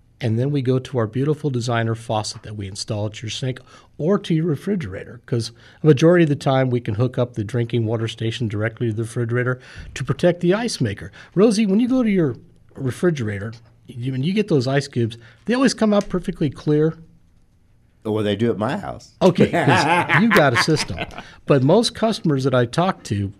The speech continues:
Speaker 1: don't have any filtration other than that carbon filter inside the refrigerator. And their ice cubes are solid white. And they put those into a glass. They fill it up from the water coming out of the refrigerator. They hold it up to the light, and by golly, there's little particulates,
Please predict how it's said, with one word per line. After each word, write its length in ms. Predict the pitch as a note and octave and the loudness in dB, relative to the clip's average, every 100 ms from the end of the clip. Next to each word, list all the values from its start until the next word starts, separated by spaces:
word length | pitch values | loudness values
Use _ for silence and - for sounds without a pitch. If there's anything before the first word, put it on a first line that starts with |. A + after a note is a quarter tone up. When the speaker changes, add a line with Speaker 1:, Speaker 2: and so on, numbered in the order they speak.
| - | -4
Speaker 1:
don't 240 | D#3+ G3+ | -4 -2
have 200 | E3+ F3 | -2 2
any 140 | D#3 C#3+ | 0 0
filtration 640 | D3+ C3+ E3 E3 A2 - E3 | -2 0 0 0 -2 -4 0
other 200 | G3+ F3+ | 2 4
than 160 | D#3+ | 4
that 160 | C#3+ C#3 | 2 0
carbon 360 | - C#3+ B2+ A#2+ | 0 0 0 -2
filter 420 | D#3 D#3+ B2 A2+ | -2 -2 -2 -4
inside 380 | G#2+ - A#2 A#2 | -4 -4 -2 -2
the 80 | |
refrigerator. 500 | A2+ D3+ F#3+ A2 - - - - - | -4 -4 -6 -6 -10 -16 -20 -20 -6
And 120 | D#3 | -2
their 140 | D#3 - | -2 -4
ice 300 | A#3+ F#4+ - | -8 -8 -4
cubes 280 | G#3+ D#3+ B2 | 0 0 0
are 80 | A2 | -4
solid 640 | - E3 D#3 F3 F3+ E3 | -4 -2 0 2 0 0
white. 500 | E3+ A#3 G3+ - - _ _ _ - - - | -4 -6 -10 -14 -20 _ _ _ -20 -20 -2
And 140 | E3 | 2
they 80 | F3 | 4
put 300 | E3 B3+ - | 2 -2 -2
those 260 | G#3+ G#3 G3 | 2 2 2
into 280 | F3 D#3 B2 | 0 0 0
a 60 | |
glass. 680 | A2 B2 A#2+ G#2+ B2 - - _ _ _ - | 0 0 4 4 2 -4 -8 _ _ _ 0
They 140 | C#3+ C3+ | 2 4
fill 260 | G#3 G#3+ | 4 4
it 80 | G3+ | 6
up 160 | F#3 F3+ | 2 2
from 160 | E3 | 0
the 80 | C3 | 0
water 340 | A2+ D3+ F3+ C#3+ | 2 0 0 -2
coming 360 | C3+ A2+ A2 | 0 0 0
out 120 | G#2+ | 0
of 60 | F#2+ | -2
the 80 | G2+ | -6
refrigerator. 680 | G2+ A#2+ G#2+ G2 G2 B2 - - - - | -6 -4 -4 -4 -4 -6 -6 -16 -20 0
They 140 | D3 | 2
hold 320 | C3+ - A#3+ A#3 | 4 2 4 4
it 80 | |
up 160 | G3+ G3+ | 4 2
to 100 | G#3 | 0
the 140 | F#3 | 4
light, 400 | E3 B2 C#3+ E3 - D3 | 4 4 4 0 -8 -2
and 200 | C#3+ D#3 | -2 0
by 220 | A3 G#3 | -4 -2
golly, 360 | F3 A#3 G3 | 0 4 6
there's 260 | E3 E3 D#3+ | 6 4 2
little 220 | F#3+ F3+ | 2 2
particulates, 800 | F3 D3 - G3+ G3 D3 C3+ D#3 | 0 -6 0 0 2 0 0 -4